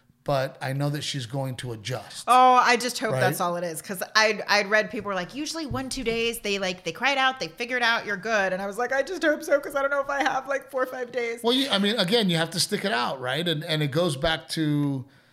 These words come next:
Speaker 1: you know, the way that I am with, with Garrett, where parents are like, you know, we're, we'll be somewhere, and I'm like, "Garrett, let's go." And then Garrett goes, "All right." And then he leaves.
Speaker 2: Yeah.
Speaker 1: And then parents like, "H-, oh my God, I wish my kid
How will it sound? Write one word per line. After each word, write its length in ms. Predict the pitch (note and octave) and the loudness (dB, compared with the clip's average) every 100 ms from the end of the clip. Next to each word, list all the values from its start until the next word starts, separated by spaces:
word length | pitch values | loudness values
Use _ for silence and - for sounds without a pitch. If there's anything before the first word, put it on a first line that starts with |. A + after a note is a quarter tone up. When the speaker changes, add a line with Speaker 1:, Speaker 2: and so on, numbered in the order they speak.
| _ _ | _ _
Speaker 1:
you 140 | D3 | -2
know, 500 | C#3+ C3 C3+ C#3+ C#3+ D3+ | 0 0 0 -4 -4 -4
the 120 | C3+ | -2
way 200 | C#3 D3 | 0 0
that 120 | C#3+ | 2
I 120 | C3+ | 2
am 340 | C3+ C3+ B2+ C3 | 2 0 -2 -2
with, 420 | B2+ A#2 - - - | -4 -6 -10 -20 -12
with 240 | B2+ G#2+ | -10 -4
Garrett, 480 | D3 A3 G#3 C3+ D3+ | 0 0 0 -2 -4
where 540 | C#3+ C3 B2+ B2 A#2+ - _ _ _ _ | 0 0 2 -2 -6 -16 _ _ _ _
parents 400 | C#3+ E3+ A#3 G3+ | 0 0 0 -2
are 80 | E3+ | -2
like, 320 | C3+ A#2+ - _ _ _ _ | -2 -4 -14 _ _ _ _
you 60 | E3 | -6
know, 120 | D3 | -4
we're, 140 | C#3 D#3+ | -2 -2
we'll 160 | D#3 | 0
be 200 | F3 E3+ F3 | 0 0 0
somewhere, 320 | D#3 C3+ B2+ | 0 -2 -2
and 80 | B2+ | -4
I'm 80 | |
like, 120 | B2+ B2 | -6 -2
"Garrett, 200 | F#3+ E3 | 0 0
let's 140 | D3 | 0
go." 340 | - F3 B2+ - E3+ | 0 0 0 -6 -8
And 100 | C#3 | -6
then 100 | C3+ | -4
Garrett 240 | C#3+ C#3 | -4 -4
goes, 180 | B2+ B2+ | -6 -2
"All 100 | A#3 | 0
right." 160 | G#3 G#3 - | 0 -4 -8
And 160 | E3+ C3+ | -6 -4
then 80 | |
he 80 | B2 | -2
leaves. 440 | F3+ A3+ B2 - - _ | -2 -4 -6 -12 -20 _
Speaker 2:
Yeah. 280 | F#3 F#3 D#3 - _ _ | -4 -4 -4 -10 _ _
Speaker 1:
And 100 | C3+ | -4
then 120 | C#3+ | 0
parents 320 | B2 F3+ D#3 | 0 0 -2
like, 180 | D3+ C3 - _ _ _ _ - | -4 -6 -16 _ _ _ _ -16
"H-, 140 | D3 D3+ - - _ - | -14 -14 -18 -20 _ -6
oh 100 | F3 | -4
my 140 | E3 | -2
God, 340 | A#2+ D#3+ F#3+ C3 | -4 -4 -2 -2
I 80 | C3+ | 0
wish 220 | F3 - | 0 -2
my 160 | D3+ | -4
kid 480 | E3+ D3 C3+ B2 A#2 | -4 -6 -6 -8 -12